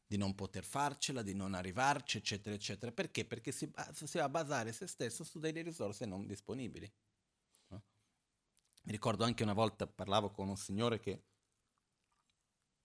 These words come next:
faceva, non so come si chiama, tipo coaching per le aziende, e una delle prime cose che lui faceva nelle aziende era:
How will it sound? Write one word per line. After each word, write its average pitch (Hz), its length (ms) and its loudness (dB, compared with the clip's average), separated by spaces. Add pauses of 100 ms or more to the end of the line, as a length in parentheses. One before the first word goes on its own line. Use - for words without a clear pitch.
(680)
faceva, 98 560 2 (1000)
non 90 120 -10
so 101 120 -4
come 98 160 -4
si - 140 -4
chiama, 90 300 -4
tipo - 320 -8
coaching 101 480 -2
per 92 160 -4
le 87 80 -2
aziende, 85 640 -6 (1500)
e 98 140 0
una 131 160 4
delle 117 180 4
prime 143 340 4
cose 104 360 4
che 110 120 -4
lui 113 140 2
faceva 101 420 -2
nelle 92 200 -4
aziende 95 500 -4
era: 85 360 -4